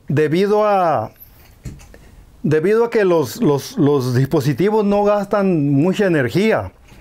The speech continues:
lo que es el, el, lo que es el, el, ah, triturador, amigos,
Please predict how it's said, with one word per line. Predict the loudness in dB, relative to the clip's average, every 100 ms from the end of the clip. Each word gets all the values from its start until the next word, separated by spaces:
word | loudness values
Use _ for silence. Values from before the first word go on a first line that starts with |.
| -20 -6
lo | -2 0
que | 2 0
es | 0
el, | 0 2 0 0
el, | 2 2 0 -2 -6 -14 -20 -20 -20 -20 -20 -20 -20 -4
lo | -2 0
que | 0
es | 0
el, | 0 0 0
el, | 0 0 2 2
ah, | 2 0 0
triturador, | -2 0 0 2 2 0 0
amigos, | 0 2 0 0 -4